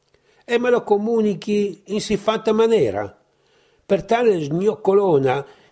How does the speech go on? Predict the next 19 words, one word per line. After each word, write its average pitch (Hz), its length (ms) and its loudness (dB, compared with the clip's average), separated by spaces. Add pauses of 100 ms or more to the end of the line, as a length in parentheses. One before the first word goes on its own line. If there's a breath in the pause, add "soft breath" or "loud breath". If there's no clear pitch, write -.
(100)
che 190 120 2
posso 214 340 -4
avventarmi 175 560 0
in 160 40 2
quel 156 160 2
luogo. 107 540 -2 (800)
Così 196 300 0
dicendo, 151 680 -2 (140)
Vince 139 540 -2 (300)
scalciò 190 500 -2
la 170 120 0
sedia 117 460 -2 (340 soft breath)
su - 220 -2
cui 220 220 2
era 151 140 0
sprofondato 143 760 -2
il 123 100 -2
grande 107 360 -4
C. 98 260 -14